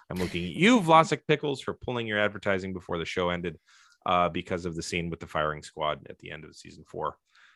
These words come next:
Speaker 1: which
Speaker 2: <laughs>
Speaker 1: did actually end up being the final season, but it wasn't designed that way. So we have to make
Speaker 2: Oh.
Speaker 1: do with that. Yeah. So here's, here's a summary of what I found 'cause I didn't wanna pay.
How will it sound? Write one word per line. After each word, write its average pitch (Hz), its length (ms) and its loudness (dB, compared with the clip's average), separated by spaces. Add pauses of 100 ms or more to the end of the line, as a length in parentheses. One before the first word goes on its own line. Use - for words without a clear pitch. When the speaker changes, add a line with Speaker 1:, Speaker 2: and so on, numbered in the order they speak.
(200)
Speaker 1:
which - 260 -4 (320)
Speaker 2:
<laughs> - 320 -20
Speaker 1:
did 110 260 8
actually 98 380 4
end 95 100 -2
up 90 100 -4
being 123 200 6
the 117 80 -2
final 110 240 2
season, 101 360 -2
but 90 120 0
it 76 80 -4
wasn't 90 240 -8
designed 110 320 2
that 95 160 -2
way. 95 220 0
So 82 200 -6
we 82 120 -4
have 80 120 -6
to 82 80 -16
make 80 220 -6
Speaker 2:
Oh. - 40 -4
Speaker 1:
do 78 260 -2 (160)
with 78 160 -8
that. 80 160 -4
Yeah. 78 160 2
So 123 240 6
here's, 139 260 6 (240)
here's 160 220 2
a 131 80 2
summary 123 720 6 (300)
of 104 220 6
what 101 140 8
I 101 80 8
found 90 280 2
'cause 87 120 -2
I 92 60 4
didn't 90 220 0
wanna 85 160 -2
pay. - 260 -8